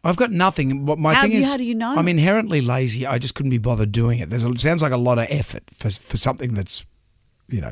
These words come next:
Speaker 1: quite frankly, we don't really need to do.
Speaker 2: Well, in the midst of this, I got a text from my husband.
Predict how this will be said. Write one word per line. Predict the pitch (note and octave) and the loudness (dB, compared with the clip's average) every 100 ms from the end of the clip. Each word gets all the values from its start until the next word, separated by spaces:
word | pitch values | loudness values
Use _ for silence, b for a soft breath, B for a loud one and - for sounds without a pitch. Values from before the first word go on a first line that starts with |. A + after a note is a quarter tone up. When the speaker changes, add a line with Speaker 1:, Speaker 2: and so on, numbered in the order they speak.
| - | -12
Speaker 1:
quite | - F2+ - | -8 -8 -6
frankly, | G2 F2+ F2 | -8 -8 -8
we | F2+ | -8
don't | F2 D#2+ | -8 -8
really | F2 D#2 | -10 -8
need | D#2+ E2+ | -8 -6
to | - | -2
do. | A#3 | 4
Speaker 2:
Well, | A3 A3 | 6 6
in | G#3+ | 8
the | |
midst | A3+ D#4+ - | 6 4 0
of | F#3 | 0
this, | D#3 D#3+ | 0 2
I | |
got | D3+ | 2
a | D3+ | 0
text | - D3+ - | -2 -6 -6
from | D3+ | -6
my | D3+ | -4
husband. | C#3 D3 C#3 - | -2 -4 -4 -10